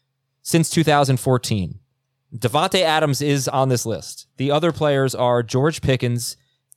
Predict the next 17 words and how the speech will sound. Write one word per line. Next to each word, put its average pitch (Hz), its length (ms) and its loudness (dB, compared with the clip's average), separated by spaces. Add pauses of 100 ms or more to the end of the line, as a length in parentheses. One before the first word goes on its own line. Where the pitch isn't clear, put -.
Gabe 156 280 0
Davis, 123 520 0
Mecole 143 460 0
Hardman, 120 480 0
Terrace 147 420 0
Marshall, 127 480 0
Traquan 139 480 -2
Smith, 117 420 -2
Tyquan 123 400 -2
Thornton, 156 500 -2 (360)
Nelson 165 380 0
Agholor, 143 600 0
James 131 400 0
Washington, 123 640 0
and 113 260 -2
David 110 440 -2
Bell. 85 400 -4